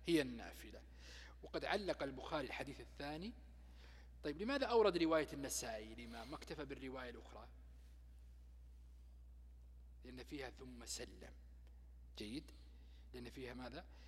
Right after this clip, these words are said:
في رواية البخاري ومسلم في المتفق عليه ما ذكر التسليم، ولذلك رحمه الله من دقته وحسن صنعته أورد رواية النسائي أن النبي صلى الله عليه وسلم سلم،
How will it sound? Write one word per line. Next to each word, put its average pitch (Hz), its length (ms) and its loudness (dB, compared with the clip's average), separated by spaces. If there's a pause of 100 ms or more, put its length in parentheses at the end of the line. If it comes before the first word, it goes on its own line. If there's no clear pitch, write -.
(140)
في - 60 -6
رواية 131 220 2
البخاري 135 340 2
ومسلم 127 440 -6
في - 80 -12
المتفق 123 480 -6
عليه 135 180 -2
ما 220 140 0
ذكر 143 240 -2
التسليم، - 480 -6 (600)
ولذلك 147 460 -2
رحمه 123 320 -8
الله 120 240 -8
من 104 300 -12 (220)
دقته 151 540 -2
وحسن 135 280 -6
صنعته 143 480 0 (420)
أورد 170 300 10
رواية 127 380 2
النسائي 120 560 -4 (100)
أن 139 160 -2
النبي 123 360 -4
صلى 110 140 -4
الله 104 120 -6
عليه 131 100 -6
وسلم - 20 -6
سلم، 120 340 2